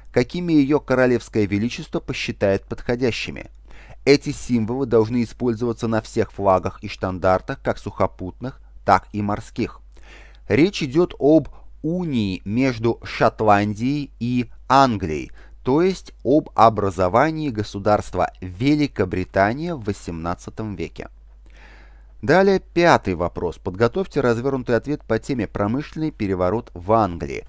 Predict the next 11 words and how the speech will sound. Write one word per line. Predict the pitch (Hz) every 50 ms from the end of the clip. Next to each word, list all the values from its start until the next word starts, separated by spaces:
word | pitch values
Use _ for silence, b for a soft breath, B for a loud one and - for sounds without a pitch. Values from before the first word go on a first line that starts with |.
| - - -
Составьте | - - - 110 101 - - - - - 127 143 151 - - - - 147 143
план. | - - - 156 151 143 113 80 - - - B B B B B B
По | - 117
сути | 120 - 208 208 - 147
дела, | 117 139 180 175 151 113
вам | 104 131 147 143 127
надо | 131 135 135 123 110
готовить | 95 107 110 - - 147 156 143 117 95 - -
не | 101 117 127 110
развернутый | - - 92 104 110 107 117 135 170 180 160 160 143 - 131 -
ответ – | - - 101 107 - - 127 127 98 - - -